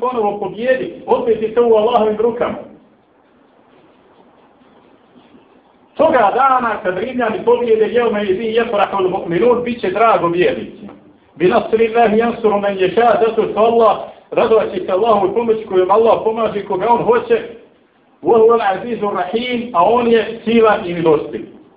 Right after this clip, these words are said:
Wa'ad Allah. To je Allahovo obećanje. Što Allah obećava? Sad u trenutku kad su Rimljani poraženi, Allah obećava da će pobijediti.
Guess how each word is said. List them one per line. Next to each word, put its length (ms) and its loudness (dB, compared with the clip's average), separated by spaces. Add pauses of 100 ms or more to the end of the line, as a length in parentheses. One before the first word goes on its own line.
(120)
Wa'ad 360 2
Allah. 300 -8 (1120)
To 260 -4
je 180 -6
Allahovo 500 -8
obećanje. 500 -12 (520)
Što 160 -2
Allah 320 4
obećava? 480 -4 (560)
Sad 260 2
u 80 -6
trenutku 540 -2
kad 200 0
su 100 -2
Rimljani 480 -2
poraženi, 560 2
Allah 320 2
obećava 460 0
da 100 -6
će 200 -6
pobijediti. 600 0